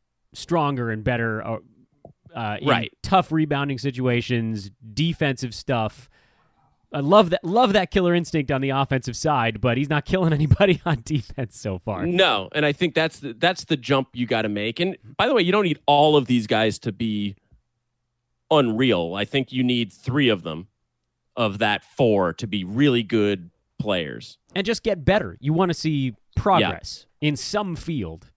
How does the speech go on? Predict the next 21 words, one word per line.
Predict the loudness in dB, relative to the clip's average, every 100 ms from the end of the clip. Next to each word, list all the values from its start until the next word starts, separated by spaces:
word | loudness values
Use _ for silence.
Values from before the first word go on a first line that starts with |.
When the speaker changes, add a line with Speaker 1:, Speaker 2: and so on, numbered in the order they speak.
| _ _ -6
Speaker 1:
And | -2
that's, | -2 -2 -8 -10 -2
okay, | 0 2
so | 2 4 4
I | 2
think | 0 -2
we | 0
basically | 0 0 -4
see | -4 -2 -2
eye | -4
to | -6
eye | -8 -10
on | -12
that | -14
stuff. | -12 -12 -12 _ _ _ _ _ -2
Um, | 2 4 4 2 -2 -8 _ _ _ _ 0
the | 4
next | 4 4
time | 4 4
we | 4
talk, | 6 6 6 4 -8